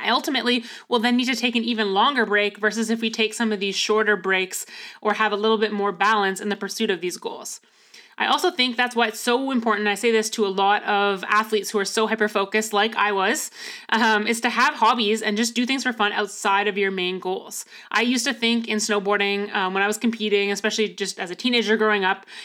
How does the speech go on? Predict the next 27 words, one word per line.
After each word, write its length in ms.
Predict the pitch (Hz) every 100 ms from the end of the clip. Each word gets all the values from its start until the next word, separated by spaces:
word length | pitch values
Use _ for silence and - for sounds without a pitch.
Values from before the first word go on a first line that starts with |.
| -
if 80 |
I 80 | 233
was 100 | 294
doing 240 | 269 302 226 -
anything 560 | 254 330 330 262 214
outside 420 | - 226 226 247 247
of 100 | 220
that 200 | 233 -
single 520 | - 240 277 311 285
goal, 600 | 277 262 202 196 202 226
you 120 | - 220
know, 140 | 202
of 220 | 196 196
making 220 | 196 208
it 40 | 226
to 80 | 240
the 80 |
Olympics 320 | 240 247 240 240
and 120 | 254
snowboarding, 680 | 240 233 220 220 214 220 226 - - -
um, 220 | 196 196
whatever 180 | 214 240
that 160 | 233
goal 140 | 226 233
is 120 | 226
for 80 | 226
you, 400 | 214 202 208